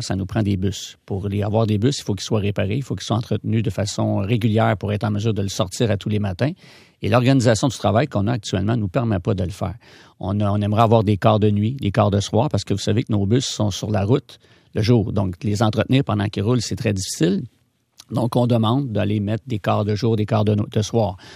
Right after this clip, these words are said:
On veut avoir, l'été, par exemple, on a ce qu'on appelle dans notre jargon un shutdown de l'usine qui ré-, qui, où est-ce qu'on répare nos pièces. L'été, il faut comprendre que c'est une méthode, une période où on rattrape le temps perdu pour la rentrée de septembre.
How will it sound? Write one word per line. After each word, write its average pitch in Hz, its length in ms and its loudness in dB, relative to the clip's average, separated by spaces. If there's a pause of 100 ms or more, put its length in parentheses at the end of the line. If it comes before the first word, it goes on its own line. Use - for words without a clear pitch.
(260)
On - 140 -2
veut 123 200 2
avoir, 113 460 4
l'été, 113 300 2
par 104 160 0
exemple, 107 480 0
on 101 120 0
a 110 200 0
ce - 40 -12
qu'on 107 120 0
appelle 104 220 2
dans 113 60 2
notre 107 120 0
jargon 107 280 2
un 110 80 2
shutdown 107 680 2 (320)
de 135 60 4
l'usine 113 360 4
qui 113 140 -2
ré-, 107 240 0
qui, - 180 -6
où 107 140 2
est-ce 98 100 -2
qu'on 107 120 0
répare 104 300 0
nos 101 140 0
pièces. 95 360 -2 (380)
L'été, 104 260 2
il 143 40 4
faut 127 100 0
comprendre 110 420 0
que 110 100 0
c'est - 160 -2
une 104 80 0
méthode, 113 440 0
une 98 220 0
période 113 300 0
où - 20 2
on 101 120 0
rattrape 113 400 0
le 107 120 0
temps 107 160 -2
perdu 98 320 -2
pour 101 160 -4
la 104 140 0
rentrée 101 260 -2
de 104 60 0
septembre. 135 500 0